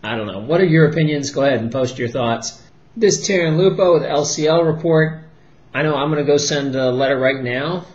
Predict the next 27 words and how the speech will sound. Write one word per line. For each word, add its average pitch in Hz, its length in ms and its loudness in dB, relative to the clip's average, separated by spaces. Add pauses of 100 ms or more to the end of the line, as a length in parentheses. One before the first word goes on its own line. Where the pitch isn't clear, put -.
(180)
If 139 240 -4
you 151 140 -2
need 151 200 0
help, 151 500 -4 (280)
uh, 139 220 -2
to 131 100 -6
send 151 220 -6
a 143 40 -6
letter 151 200 -2
to 147 80 0
Sam, 160 340 0
go 147 160 2
to 127 200 -4
mail 135 440 -4
to 135 380 -6
jail 127 540 -2 (720)
dot 127 260 -6
com. 143 520 -8 (220)
It's - 160 -20
listed 127 280 -10
right 127 240 -4
there, 151 360 -4 (540)
mail 127 180 -6
to 123 100 -6
jail 127 260 -2
dot 123 280 -4
com. 156 480 -6